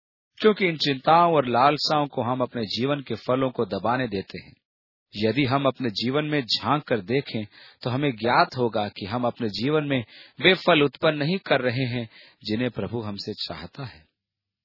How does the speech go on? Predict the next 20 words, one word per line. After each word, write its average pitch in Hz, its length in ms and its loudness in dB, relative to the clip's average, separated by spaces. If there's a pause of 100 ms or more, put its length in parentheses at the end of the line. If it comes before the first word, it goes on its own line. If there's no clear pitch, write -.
(560)
इस 139 220 -2
तीसरी 147 360 0
श्रेणी 139 400 0
के 131 160 0
लिए 127 240 2
मैं 123 140 -4
आपको 120 340 -2
विशेष 117 340 -2
चेतावनी 135 600 -2
देता 101 320 -8
हूं, 85 180 -12 (480)
अन्यथा 139 480 0
हम 123 320 0
इस 131 360 -4
जीवन 147 200 2
की 131 140 -4
चिंताओं 123 560 -2
से 117 160 -4
घिर 117 280 -8
जाएंगे 107 440 -4